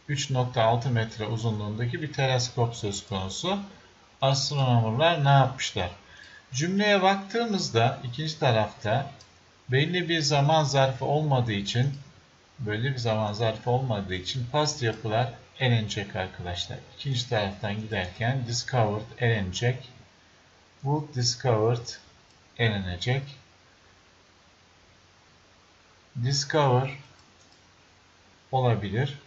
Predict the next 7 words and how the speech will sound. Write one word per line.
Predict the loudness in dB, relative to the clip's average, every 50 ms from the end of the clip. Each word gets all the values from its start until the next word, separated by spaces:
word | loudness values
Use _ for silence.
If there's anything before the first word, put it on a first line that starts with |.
| -20 _ -4
Had | -2 -2 -2 -2 -4
discovered | -2 -2 -2 -2 -2 0 0 2 2 2 2 0 -2 -6 -10 -14 -16 -20 -20 -20 -20 -20 _ -20 -20 -20 -20 -20 -18 -14
sol | -6 -2 0 2 2 2
tarafta | 2 0 0 2 0 0 -2 -4 -4 -2 0 0 0 0 -2
uyum | 0 0 2 2 0
sağlamadığı | 0 2 4 6 6 8 8 6 6 6 4 4 4 0
için | 0 0 -2 -4 -4 -4 -4 -6